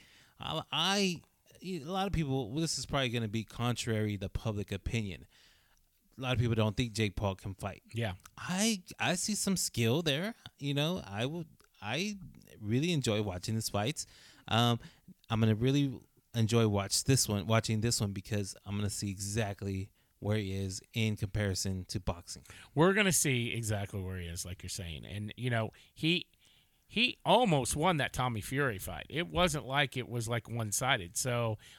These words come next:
Speaker 2: I'll be anxious to see where, uh, Jake Paul is in his career coming up this Friday.
Speaker 1: And, um, there's also gonna be a ch-,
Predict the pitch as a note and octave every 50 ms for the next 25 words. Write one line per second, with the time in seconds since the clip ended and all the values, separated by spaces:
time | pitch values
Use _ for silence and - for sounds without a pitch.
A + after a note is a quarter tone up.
0 | - - - C#3 F3 F#3 F3+ E3+ - - D3+ - - E3 E3 D#3+ D#3 D#3 D#3 D3+
1 | C#3+ C#3+ C3+ - C3+ C3+ C3+ B2+ A#2 C#3 C#3 C#3 - - C#3+ C#3+ C#3 C#3+ C#3+ C#3
2 | B2 C3 C3+ C3 B2+ B2 A#2+ - - - B2+ B2+ B2 B2 A#2+ - C3 B2 B2 B2
3 | B2 B2 - - B2 A2 - - B2+ A#2+ C3+ C#3 - - - - - - - -
4 | - - - - - - _ _ _ _ _ _ - B2 A#2+ A#2+ A#2 A#2 A#2 -
5 | - C3+ B2 A#2 A#2 A2+ A2 A#2+ A#2+ A#2 B2 C#3+ D#3 - - F3 D3+ C3 C#3 C3+
6 | C3 B2+ C3+ - - C3 B2 - - - - - - C#3